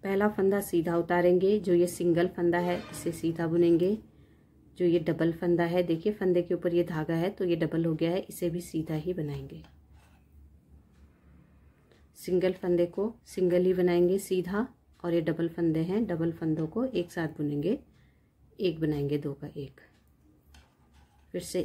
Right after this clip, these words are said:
एक सीधा, दो का एक। सारे फंदे सीधे सीधे ही हमने बनाने हैं।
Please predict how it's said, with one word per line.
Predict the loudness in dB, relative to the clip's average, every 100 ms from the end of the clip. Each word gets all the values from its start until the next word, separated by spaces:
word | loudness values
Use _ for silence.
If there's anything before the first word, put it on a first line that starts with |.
| -2
एक | -4
सीधा, | -4 -2 -2 -2 -4 -6 -20 -20 _ -8
दो | -4 -4
का | -4
एक। | -8 -10 -12 -18 -20 _ _ _ _ _ _ _ _ _ _ -8
सारे | -2 0 0
फंदे | 2 0 0
सीधे | 0 0 0
सीधे | 0 -2 0
ही | 0
हमने | 2 4 4 2 -4 -6
बनाने | -4 -4 -6 -8
हैं। | -10